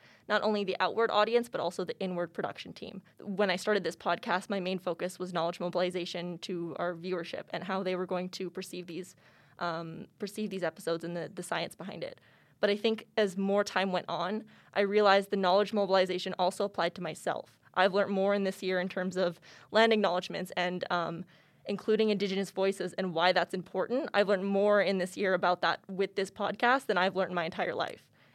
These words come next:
And so I think in terms of knowledge mobilization, it's really transferred from not just the outward viewership, but also in the way that I need to see my work and the way that I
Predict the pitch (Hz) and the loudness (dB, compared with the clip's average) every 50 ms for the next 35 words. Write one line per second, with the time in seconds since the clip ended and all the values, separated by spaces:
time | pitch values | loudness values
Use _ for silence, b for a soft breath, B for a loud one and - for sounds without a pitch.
0 | b b 202 208 208 208 196 202 208 - 208 202 190 - 202 190 175 202 190 190 | b b -2 2 4 2 2 2 2 -2 -2 -2 -2 -4 -6 -4 -2 -2 -2 -2
1 | 175 180 170 170 185 196 202 196 196 185 175 170 170 170 175 190 180 165 - - | -4 -4 0 2 4 4 4 2 0 -2 2 2 2 2 0 -2 -4 -4 -4 -4
2 | 165 165 180 175 b b b b b b b b 226 220 220 202 185 214 214 208 | -4 -6 -6 -10 b b b b b b b b 2 2 2 0 4 4 6 6
3 | 220 220 202 - - 202 196 190 - - 185 170 - - 202 185 180 180 175 175 | 6 2 2 0 2 2 2 2 0 -2 -2 -2 0 0 0 0 0 -2 -4 -2
4 | 180 196 185 190 - 214 202 - 185 - - 175 180 233 240 214 202 240 262 262 | 0 0 0 0 -2 -6 -6 -4 -4 0 0 2 4 4 2 2 2 0 0 0
5 | 262 - 285 285 285 - - - - 208 208 208 - 202 202 196 196 180 180 180 | 2 4 2 2 4 2 2 4 6 4 4 4 2 0 2 2 2 2 2 2
6 | 160 180 - _ - 165 180 190 208 208 202 - 208 - - 175 170 160 180 175 | 2 0 -2 _ 0 0 2 0 -2 -4 -4 -8 -12 -10 -8 -8 -6 -4 -4 -2
7 | 180 208 220 269 320 - - - 196 190 180 185 190 185 - - _ 170 170 175 | 2 2 2 2 2 0 -4 -4 -2 -2 0 0 2 0 0 0 _ 0 2 4
8 | 180 185 185 190 | 4 2 0 -4